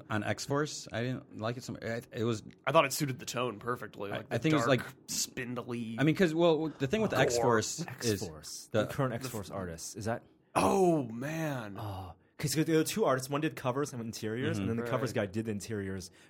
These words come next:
Speaker 3: for the more recent
Speaker 1: Yeah.
Speaker 3: ones.
Speaker 2: Who
Speaker 3: We're not
Speaker 2: is
Speaker 3: talking about
Speaker 2: the
Speaker 3: Acuna,
Speaker 2: current one?
Speaker 3: but, um, oh, I forget his name.
Speaker 2: Shoot.
Speaker 3: So
Speaker 2: I'm really
Speaker 3: good.
Speaker 2: mad about this
Speaker 1: Mm-hmm.
Speaker 2: 'cause, yeah, <laughs> he's,
Speaker 3: Yes.
Speaker 2: he or she is doing amazing
Speaker 1: That's he.
Speaker 2: work.
Speaker 3: Yeah.
Speaker 1: But, uh, with, with the, the,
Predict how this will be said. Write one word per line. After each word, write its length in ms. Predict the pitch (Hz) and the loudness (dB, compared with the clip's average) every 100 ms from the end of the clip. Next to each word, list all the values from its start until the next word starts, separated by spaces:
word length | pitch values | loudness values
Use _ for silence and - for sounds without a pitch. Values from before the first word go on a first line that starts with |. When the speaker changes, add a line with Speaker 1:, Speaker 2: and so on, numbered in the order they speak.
| _ | _
Speaker 3:
for 80 | 110 | -8
the 40 | |
more 140 | 98 95 | -4 -2
recent 320 | 120 - 95 | -2 -2 -4
Speaker 1:
Yeah. 60 | |
Speaker 3:
ones. 200 | 92 - | -2 0
Speaker 2:
Who 60 | 95 | 2
Speaker 3:
We're 40 | 127 | 4
not 60 | |
Speaker 2:
is 40 | 147 | 6
Speaker 3:
talking 160 | 135 | 6
about 120 | 117 | 4
Speaker 2:
the 60 | 113 | 0
Speaker 3:
Acuna, 220 | 143 127 92 | 0 0 -2
Speaker 2:
current 60 | 90 | -6
one? 280 | 117 113 123 | -12 -12 -6
Speaker 3:
but, 180 | 110 104 | -2 0
um, 260 | 98 92 87 - - _ _ _ _ _ _ | 0 -4 -8 -16 -20 _ _ _ _ _ _
oh, 240 | 127 135 127 | -2 0 0
I 120 | 110 | -4
forget 240 | - 135 | -2 -2
his 100 | 127 | 0
name. 260 | 127 127 117 - - - | 4 4 4 -2 -20 -20
Speaker 2:
Shoot. 360 | - 127 113 - - | -12 -10 -10 -12 -14
Speaker 3:
So 340 | - - 143 | -8 2 4
Speaker 2:
I'm 60 | 131 | 6
really 160 | 135 107 | 6 2
Speaker 3:
good. 60 | |
Speaker 2:
mad 160 | 117 117 | 0 -2
about 160 | 95 | -2
this 120 | 101 92 | -2 -4
Speaker 1:
Mm-hmm. 60 | |
Speaker 2:
'cause, 120 | 135 127 | -6 -6
yeah, 320 | 160 - - | -4 -4 -8
<laughs> 120 | - | -6
he's, 240 | - - 107 | -8 -4 2
Speaker 3:
Yes. 280 | 117 90 131 | 2 2 0
Speaker 2:
he 120 | 151 | 0
or 100 | 143 | 0
she 140 | 151 | -2
is 200 | 185 135 | -4 -4
doing 220 | 131 139 135 | -4 -4 -4
amazing 340 | 135 143 127 90 | -6 -4 -2 -2
Speaker 1:
That's 100 | 90 | 0
he. 100 | 135 | -2
Speaker 2:
work. 160 | 131 | -2
Speaker 3:
Yeah. 180 | 98 92 | -4 2
Speaker 1:
But, 280 | 139 139 - | 8 8 8
uh, 40 | 147 | 6
with, 260 | 143 135 | 6 6
with 180 | 123 120 | 4 6
the, 180 | 117 107 | 8 8
the, 240 | 107 101 | 6 4